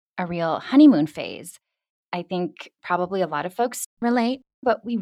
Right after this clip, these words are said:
really seldom <laughs> hear about it. And so it can feel like something's just broken. Would you share a little bit more about the rockiness of the beginning?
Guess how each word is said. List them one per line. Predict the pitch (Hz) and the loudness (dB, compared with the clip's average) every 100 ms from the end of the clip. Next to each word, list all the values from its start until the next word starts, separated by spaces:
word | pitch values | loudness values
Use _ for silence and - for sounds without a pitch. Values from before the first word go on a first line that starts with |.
| 185 | -6
really | 214 254 269 254 | -4 -4 -4 -6
seldom | - 185 190 190 185 | -8 -8 -6 -4 -6
<laughs> | 160 | -8
hear | - 208 165 | -10 -8 -6
about | 202 147 - | -2 -2 -2
it. | 98 - - - _ _ _ _ _ - | -8 -10 -14 -18 _ _ _ _ _ 0
And | 220 | 0
so | 214 | 0
it | 214 | -2
can | 220 214 | -2 -6
feel | 214 180 | -4 -4
like | - | -4
something's | - - - 156 208 208 - - | -10 -12 -12 -14 -16 -20 -14 -8
just | 151 151 - - - | -8 -10 -20 -20 -16
broken. | 165 151 - 113 - - - | -8 -6 -6 -12 -12 -18 -4
Would | 262 262 | 0 2
you | 339 | 2
share | 370 359 | 4 2
a | |
little | 311 320 | 4 4
bit | 262 233 - _ - | 4 2 0 _ 0
more | 202 202 165 139 131 | 2 4 2 -2 -6
about | 180 175 165 160 - - - - | -4 0 0 0 -6 -14 -14 -2
the | 196 196 | 0 4
rockiness | 175 147 170 160 135 120 - - - | 4 4 0 -10 -8 -10 -12 -18 -10
of | 156 151 151 151 151 _ _ _ _ - | -6 -6 -8 -12 -18 _ _ _ _ -16
the | 180 170 175 | -10 -6 -4
beginning? | 160 - 123 82 - | -4 -4 -4 -6 -12